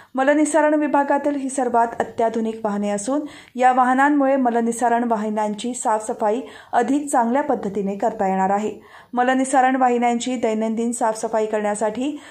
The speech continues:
दहा हजार पाचशे लिटर क्षमतेच्या दोन रिसायकलर सीवर संक्शन कम दहा हजार पाचशे लिटर क्षमतेच्या दोन रिसायकलर सीवर संक्शन कम जेटिंग मशीन दीडशे ते बाराशे मिलीमीटर व्यासाच्या मलवाहिन्यांमध्ये असलेला अडकलेला गाळ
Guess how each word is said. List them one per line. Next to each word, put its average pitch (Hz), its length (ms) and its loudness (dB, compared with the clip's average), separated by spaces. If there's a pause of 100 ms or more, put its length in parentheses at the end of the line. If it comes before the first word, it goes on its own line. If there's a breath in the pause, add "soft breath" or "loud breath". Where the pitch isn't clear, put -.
(140)
दहा 262 260 4
हजार 285 240 2
पाचशे 247 360 2
लिटर 240 280 0
क्षमतेच्या 233 600 -2
दोन 214 340 -2
रिसायकलर 220 600 0
सीवर 208 360 -4
संक्शन 202 460 -4
कम 202 260 -2 (400 loud breath)
दहा 262 280 4
हजार 311 260 4
पाचशे 262 400 2
लिटर 240 260 0
क्षमतेच्या 240 580 0
दोन 226 320 0
रिसायकलर 233 580 0
सीवर 220 320 -2
संक्शन 214 480 -4
कम 208 260 -2 (460 loud breath)
जेटिंग 302 440 0
मशीन 240 480 0 (280)
दीडशे 262 380 0
ते 302 160 0
बाराशे 233 540 2
मिलीमीटर 214 500 -2
व्यासाच्या 202 560 -2 (420 loud breath)
मलवाहिन्यांमध्ये 277 880 4
असलेला 220 380 0 (180)
अडकलेला 220 560 2
गाळ 196 340 2